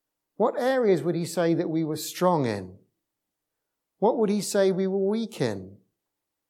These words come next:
What words might he say to strengthen us for the future? Would he reprimand us? Would there be any words of encouragement?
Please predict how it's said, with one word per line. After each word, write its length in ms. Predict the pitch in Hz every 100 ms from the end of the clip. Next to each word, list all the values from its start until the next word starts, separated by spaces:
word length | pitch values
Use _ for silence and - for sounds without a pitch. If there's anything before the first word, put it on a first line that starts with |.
| _ _ -
What 260 | 277 262
words 440 | 247 247 240 202 196
might 280 | 208 220
he 180 | 165 185
say 360 | - 185 175 170
to 120 | 180
strengthen 720 | 175 - - 247 254 - 147
us 280 | 110 - -
for 120 | -
the 80 | 165
future? 720 | 170 196 196 - 139 98 - - _ _ _ _ _ _ _ _ _ _ _ _ _ _ _ _ - _ - -
Would 120 | 190
he 80 | 226
reprimand 640 | 170 170 - 160 160 175 240
us? 400 | 127 - - _ _ _ _ _ _ 311 _ _ _ _ _ _ _ -
Would 120 | 139
there 100 | 147
be 120 | 156
any 140 | 156 156
words 280 | 165 165 165
of 80 |
encouragement? 920 | 180 160 233 240 - 120 95 123 -